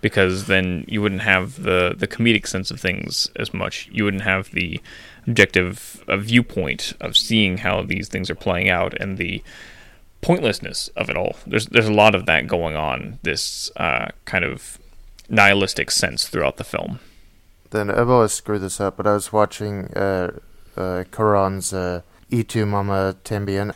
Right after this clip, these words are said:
Speaker 2: uh, but I was watching that the other day, and the narrator kept coming in, and he'd, you, you'd stop on a character, he would tell you about their lives and what would go wrong. Like, he'd give you a description of their eventual death, and it reminded me so much of Barry Lyndon.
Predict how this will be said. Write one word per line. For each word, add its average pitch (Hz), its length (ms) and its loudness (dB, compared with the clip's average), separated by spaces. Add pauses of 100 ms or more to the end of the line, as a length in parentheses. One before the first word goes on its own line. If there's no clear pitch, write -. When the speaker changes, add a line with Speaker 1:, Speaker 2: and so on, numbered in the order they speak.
Speaker 2:
uh, 110 160 6
but 117 120 4
I 117 60 10
was 113 140 4
watching 120 280 0
that 113 160 2
the 120 60 2
other 104 160 0
day, 95 240 0
and 101 180 -4
the 98 220 0
narrator 104 520 2
kept - 260 -6
coming 95 300 -6
in, 92 240 -4 (540)
and 123 200 6
he'd, 110 300 0 (100)
you, 139 220 2 (100)
you'd 131 200 2
stop 113 300 4
on 104 120 0
a 98 40 -4
character, 98 480 -2
he 98 140 -4
would 101 200 0 (220)
tell 110 220 2
you 98 220 2
about 98 380 0
their 95 160 0
lives 87 420 -4
and 95 200 -6
what 101 200 2
would 98 120 -4
go 92 140 -2
wrong. 92 380 -2 (480)
Like, 113 200 0
he'd 104 160 -4
give 110 200 0
you 101 220 0
a 104 120 -2
description - 500 -6
of 95 80 -4
their 101 160 0
eventual 92 540 -4
death, 92 320 -4
and 90 80 -8
it 98 80 -2
reminded 104 360 0
me 107 100 -4
so 95 160 -6
much 104 220 -4
of - 80 -12
Barry 95 260 -2
Lyndon. 50 420 -10